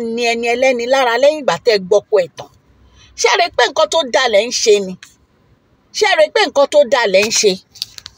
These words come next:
Ìwà tẹ́ ń wù yìí ò dáa. Ẹ níbẹ̀rù Ọlọ́run. Kí ló dé?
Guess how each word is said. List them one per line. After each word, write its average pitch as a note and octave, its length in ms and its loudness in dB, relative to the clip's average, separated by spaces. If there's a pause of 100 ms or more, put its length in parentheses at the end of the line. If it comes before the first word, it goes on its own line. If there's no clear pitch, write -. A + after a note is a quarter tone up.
(480)
Ìwà G4+ 220 4
tẹ́ B4+ 180 0
ń F#4 120 2
wù G4+ 120 2
yìí E4 160 0
ò C#4 140 4
dáa. F#3+ 320 -2
Ẹ G4 180 0
níbẹ̀rù A4+ 500 2
Ọlọ́run. D4+ 420 2 (1160)
Kí B4 80 4
ló C5 220 4
dé? B4 220 2